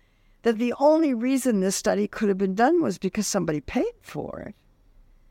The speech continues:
And I could recognize who the sponsor was by looking at the title of the study.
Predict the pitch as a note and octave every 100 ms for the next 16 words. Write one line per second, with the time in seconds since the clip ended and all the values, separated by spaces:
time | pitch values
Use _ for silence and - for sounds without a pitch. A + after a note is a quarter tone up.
0 | _ - - G#3+ G#3 B3 C4+ E4 B3+ G3
1 | A3 A3 G#3 G3+ F#3+ F#3 G3+ F3 - -
2 | E3+ F#4+ - C4+ E3+ C3+ C3 E3+ F#3+ F#3
3 | G3 G#3+ A3 G3+ F#3+ G3+ - A3+ G#3 G3+
4 | G3 G3 F#3 A3 - - - - F#4 -
5 | A#3 F3+ C#4+